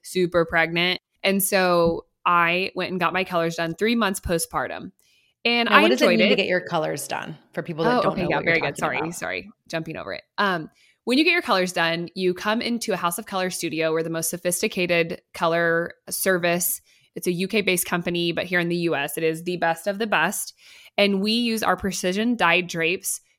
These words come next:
Speaker 1: to show against your skin what the undertones of your skin need to look its best. And so our goal is to, I always tell my clients, "Accentuate your God-given beauty."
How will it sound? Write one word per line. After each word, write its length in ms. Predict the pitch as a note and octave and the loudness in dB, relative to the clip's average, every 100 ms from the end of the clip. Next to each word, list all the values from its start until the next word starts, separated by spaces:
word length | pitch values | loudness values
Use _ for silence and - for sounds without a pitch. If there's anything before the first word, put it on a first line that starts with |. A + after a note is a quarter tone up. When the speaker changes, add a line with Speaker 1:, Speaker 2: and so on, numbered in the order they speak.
| _ | _
Speaker 1:
to 640 | - A3+ G#3 F#3+ F3+ F3 - | -6 -2 0 0 0 -2 -4
show 720 | - - G#3+ F#3+ F3+ F3+ - | -4 -2 0 0 0 0 -2
against 500 | F3+ F3 F#3 A3 - | -4 -2 -2 -4 -8
your 280 | F3+ F3+ G3 | -2 0 0
skin 440 | - - F3 E3 - | -2 -2 -2 -2 -6
what 320 | F3 F3+ F3 - - | -2 0 0 -4 -10
the 180 | F#3+ B3 | -6 -4
undertones 500 | F#3 G3+ G3 G3+ F#3+ | -2 -4 -4 -4 -4
of 140 | E3+ | -4
your 100 | E3+ | -4
skin 380 | E3 F3 E3 E3 | -6 -6 -4 -4
need 300 | D#3 D#3+ D#3+ | -4 -6 -6
to 100 | F3+ | -4
look 280 | E3 D#3+ - | -2 -4 -6
its 220 | D#3+ - | -10 -10
best. 360 | - - F#3 - | -8 -6 -6 -6
And 140 | F3 | -6
so 260 | F3 D#3 - _ _ _ G3 | -2 -2 -4 _ _ _ 4
our 200 | G3+ A3 | 6 6
goal 280 | G#3+ G3+ | 2 0
is 280 | F3+ F3 - | 0 -2 -4
to, 360 | - E3+ F3 F3+ - | -2 0 0 -2 -2
I 120 | E3+ | 0
always 300 | E3+ E3+ - _ - | 0 -2 -8 _ -12
tell 180 | - E3+ | -6 -4
my 140 | D#3+ | -4
clients, 500 | - D#3+ D3+ C3+ - - _ - | -8 -10 -8 -8 -10 -14 _ -8
"Accentuate 600 | F3 - A3+ A3+ A3+ F#3+ | -4 -2 -2 -2 -2 0
your 80 | F#3 | 0
God-given 520 | E3+ E3+ E3 D#3+ E3 | 4 4 2 -2 -4
beauty." 360 | - F2+ E2+ | -6 -8 -10